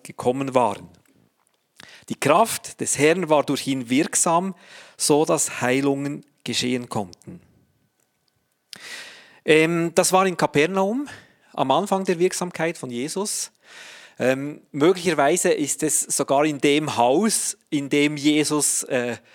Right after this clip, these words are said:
sein Zentrum hatte, wo er gelebt hat in Kapernaum, wo er, wo, wo er, äh, nach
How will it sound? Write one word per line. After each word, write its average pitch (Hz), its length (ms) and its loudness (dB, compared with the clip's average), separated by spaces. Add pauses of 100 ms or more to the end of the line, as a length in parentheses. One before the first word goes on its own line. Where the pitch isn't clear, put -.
(100)
sein 131 320 -2
Zentrum 156 540 -2
hatte, 202 340 0
wo 139 100 2
er 123 60 -4
gelebt 123 460 -4
hat 196 160 -2
in 175 160 -6
Kapernaum, 175 680 -4
wo 123 120 -2
er, 117 180 -4
wo, - 440 -14
wo 107 380 0
er, 104 300 -8
äh, 104 160 -14 (720)
nach 127 400 -2